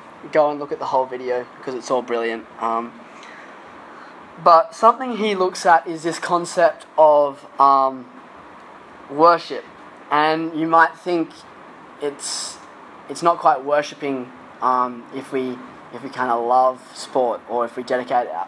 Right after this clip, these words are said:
all our time, um, to how we look, or if we dedicate all our time, um, to our social status. But what he's saying is that, um, when we do this, we give all our attention to this thing.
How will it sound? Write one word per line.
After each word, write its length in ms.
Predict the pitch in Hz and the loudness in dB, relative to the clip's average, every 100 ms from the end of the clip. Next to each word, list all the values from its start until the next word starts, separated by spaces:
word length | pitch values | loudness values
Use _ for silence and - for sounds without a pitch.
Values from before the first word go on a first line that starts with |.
| - | 0
all 160 | 156 | 4
our 140 | 147 135 | 6 4
time, 460 | 143 139 135 135 135 - - - | 0 0 0 -2 -10 -20 -20 -4
um, 460 | 123 127 127 123 113 - - - - | 0 2 0 -4 -16 -20 -20 -20 -14
to 200 | - 143 | -6 -2
how 220 | 135 135 | 4 4
we 120 | 143 | 2
look, 400 | 143 143 127 - - - | -2 -4 -4 -8 -20 -8
or 180 | 117 123 | -4 -4
if 80 | 127 | -6
we 80 | |
dedicate 560 | 127 135 135 135 127 120 | -4 -4 -2 -2 -2 -2
all 160 | 139 135 | -2 2
our 160 | 127 | 0
time, 500 | 127 135 127 127 123 - - - - - | -2 -2 -2 -2 -6 -14 -20 -20 -20 -8
um, 280 | 113 120 123 | -2 -2 -2
to 120 | 139 | 0
our 100 | 127 | 0
social 380 | - 139 135 131 | 0 -4 -4 -10
status. 580 | - 117 101 101 - - - - - | -2 -2 -2 -8 -16 -18 -20 -20 -6
But 120 | 135 | -2
what 160 | 156 185 | 2 2
he's 160 | 196 | 0
saying 380 | - 175 175 160 | -2 -2 0 -2
is 360 | 131 123 123 - - 120 | -4 -6 -10 -18 -20 -2
that, 320 | 143 135 131 - | 4 4 4 -2
um, 360 | 143 139 135 131 - - - - - - | 0 0 0 -4 -16 -20 -20 -20 -20 -4
when 160 | 156 175 | -2 0
we 120 | 190 | -2
do 300 | 156 151 165 | -2 0 0
this, 460 | 120 127 - - - | 0 -6 -10 -12 -8
we 140 | 131 147 | -6 -2
give 220 | 156 151 | -2 -2
all 240 | - 156 | 2 6
our 140 | 165 160 | 6 6
attention 440 | - 147 139 147 | 0 -10 -8 -8
to 100 | 139 | -6
this 180 | 135 - | -8 -8
thing. 300 | 127 113 | -8 -8